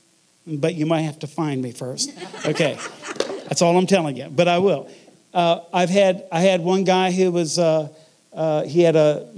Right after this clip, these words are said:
multi-million dollar coffee company. He bought, he bought over thirty for all of his executives to read.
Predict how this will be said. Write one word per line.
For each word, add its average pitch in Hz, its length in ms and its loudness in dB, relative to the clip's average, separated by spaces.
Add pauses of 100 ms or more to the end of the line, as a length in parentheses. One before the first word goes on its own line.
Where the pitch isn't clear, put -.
(180)
multi-million 175 680 2
dollar 170 220 2
coffee 190 400 -2
company. 190 360 -2
He 160 40 -2
bought, 151 280 0 (600)
he 160 140 -6
bought 165 200 2
over 156 140 0
thirty 170 380 -4
for 160 240 0
all 156 120 4
of 139 60 -6
his 139 220 -6
executives 151 680 -4
to 170 100 -10
read. 190 380 -4